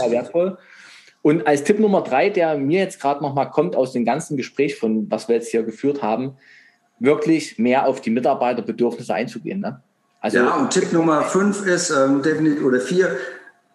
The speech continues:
Speaker 1: wenn du jemand Tollen über den Weg läufst und auch du hast im Moment vielleicht keinen Arbeitsplatz zu vergeben,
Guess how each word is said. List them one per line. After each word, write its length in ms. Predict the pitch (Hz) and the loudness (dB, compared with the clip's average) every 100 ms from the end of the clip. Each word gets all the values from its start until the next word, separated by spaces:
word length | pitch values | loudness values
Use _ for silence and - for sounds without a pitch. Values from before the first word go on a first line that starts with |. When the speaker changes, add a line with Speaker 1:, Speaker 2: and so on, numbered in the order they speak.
| _ 165 | _ 0
Speaker 1:
wenn 260 | 202 214 | 2 4
du 120 | 202 | 4
jemand 520 | 160 170 175 175 160 - | 4 2 2 2 0 0
Tollen 360 | 175 180 175 | 2 2 0
über 160 | 156 143 | 0 2
den 220 | 131 127 | 2 2
Weg 220 | 160 180 | 2 2
läufst 400 | 170 165 160 - | 2 0 0 -2
und 120 | 147 143 | 0 0
auch 300 | 160 170 - | 0 -2 0
du 140 | 143 | 0
hast 220 | 156 - | 0 0
im 100 | 156 | 2
Moment 280 | 139 147 151 | 2 2 0
vielleicht 340 | 156 135 - | -2 -2 -4
keinen 260 | - 175 - | -4 -2 -2
Arbeitsplatz 760 | - 135 156 151 - 147 143 - | -2 -2 -2 -2 -2 -2 -2 -4
zu 100 | 135 | -2
vergeben, 760 | 131 117 165 190 208 98 - | 0 2 2 2 0 -2 -8